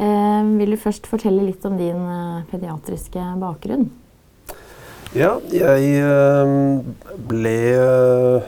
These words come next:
Speaker 2: jeg er utdannet fra Universitetet i Oslo i to tusen og fire, og har, eh, jobbet på O S, eh, på barneavdelingen siden to tusen og syv, i all hovedsak på Ullevål. Jeg har, eh,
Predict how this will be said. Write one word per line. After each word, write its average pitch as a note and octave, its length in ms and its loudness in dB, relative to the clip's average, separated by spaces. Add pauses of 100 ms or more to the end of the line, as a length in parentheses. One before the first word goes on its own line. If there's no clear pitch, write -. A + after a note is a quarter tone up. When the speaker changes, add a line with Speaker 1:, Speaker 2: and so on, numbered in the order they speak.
(120)
Speaker 2:
jeg - 80 -2
er A2+ 140 0
utdannet A2+ 260 -2
fra B2+ 120 0
Universitetet B2 340 0
i C#3 40 0
Oslo A#2+ 300 -2
i A2+ 200 -2
to A2+ 140 -4
tusen G#2+ 220 -6
og A#2+ 60 -6
fire, D3 500 0 (580)
og C3+ 220 0
har, B2+ 380 0
eh, B2 320 2 (580)
jobbet G#2 720 -6
på A2 180 -4
O G#2 180 -2
S, - 440 -6 (220)
eh, G#2 180 -6
på G#2+ 160 -6
barneavdelingen G#2 580 -4
siden A2 320 -4
to G#2+ 140 -10
tusen G#2+ 320 -10
og A#2 60 -6
syv, - 360 -6 (800)
i B2+ 80 -2
all A#2 260 2
hovedsak A2+ 380 -2
på C3 100 -2
Ullevål. D3 300 0 (760)
Jeg A#2+ 640 -10
har, A#2 320 -2
eh, A2 960 -2